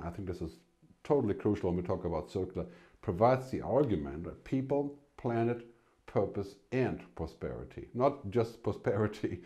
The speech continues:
<laughs> not just profit, right? And not degrowth. I think degrowth is a very bad argument. Of course, we're going to have to cut back and grow less sometimes, but, but it's not going to be about not growing. This is what we do, humans. You know, we're naturally growing and,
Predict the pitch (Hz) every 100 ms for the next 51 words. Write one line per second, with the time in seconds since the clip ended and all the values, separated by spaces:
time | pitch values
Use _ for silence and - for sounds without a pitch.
0 | - - 110 135 131 107 - - - -
1 | - 87 - 98 107 - - - - 127
2 | 127 127 127 - _ - 110 151 196 -
3 | 120 113 165 175 165 156 185 107 - -
4 | 127 180 135 135 175 170 151 143 143 135
5 | 151 151 147 143 127 151 196 117 101 101
6 | - - 269 175 139 123 113 98 - -
7 | - 90 85 92 87 87 85 90 85 92
8 | 85 80 76 78 - - 87 87 82 80
9 | - - 101 - - - - - - 101
10 | 85 - - 113 113 151 160 170 147 120
11 | 127 113 101 90 104 117 120 - 104 120
12 | 127 90 85 110 107 90 92 78 82 71
13 | 117 85 80 71 78 92 71 78 92 87
14 | 90 - - 73 - 92 90 82 82